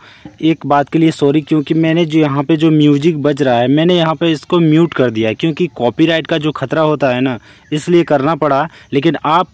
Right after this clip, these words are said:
महसूस कर सकते हैं कि यहाँ पे बिना music का तो कोई dance हो नहीं सकता, इसलिए म्यूजिक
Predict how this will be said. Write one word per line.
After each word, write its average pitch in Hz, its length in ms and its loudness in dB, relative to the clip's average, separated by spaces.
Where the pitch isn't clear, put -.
महसूस 147 380 0
कर 196 200 2
सकते 151 360 -4
हैं 160 260 -2
कि 156 120 -4
यहाँ 139 200 -2
पे 160 160 -4
बिना 143 400 -2
music 175 440 2
का 175 100 0
तो 160 120 -2
कोई 165 220 2
dance 147 400 -2
हो 135 200 -2
नहीं 160 160 0
सकता, 135 400 -4
इसलिए 151 320 0
म्यूजिक 156 340 2